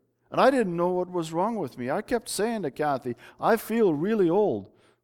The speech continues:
Well, now I have an excuse, but back then I didn't. And she said, you know, Kathy would say to me, "You shouldn't feel old. You're not that old." "Well, I can't help the way that I feel."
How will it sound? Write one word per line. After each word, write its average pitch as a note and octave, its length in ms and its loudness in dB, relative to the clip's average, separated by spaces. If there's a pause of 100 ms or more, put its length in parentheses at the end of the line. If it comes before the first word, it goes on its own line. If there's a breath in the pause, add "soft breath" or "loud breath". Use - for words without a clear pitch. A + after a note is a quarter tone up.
Well, A#2+ 120 -6
now F3+ 220 0
I D#3 120 0
have D3 220 0
an D3 100 -6
excuse, D3 500 -6
but B2 180 -8
back C#3 260 -2
then D3 200 -4
I C3 100 -4
didn't. C3+ 360 -6 (2500)
And E3+ 320 2
she G#3 120 -4
said, G3 400 2
you G3+ 80 -8
know, F#3+ 160 0
Kathy G#3+ 400 -4
would F#3 200 -2
say F#3+ 240 2
to F#3 100 -4
me, F#3+ 220 0
"You G#3 280 4
shouldn't D#4 460 -2
feel D4+ 280 2
old. D4+ 300 4
You're C4 140 -2
not C4+ 240 4
that B3+ 200 6
old." B3+ 240 2
"Well, C4+ 220 4
I E4 60 -2
can't D#4 320 2
help D#4+ 280 0
the C#4 100 -8
way D4+ 280 -2
that C#4 160 2
I C4 160 6
feel." C4 500 -2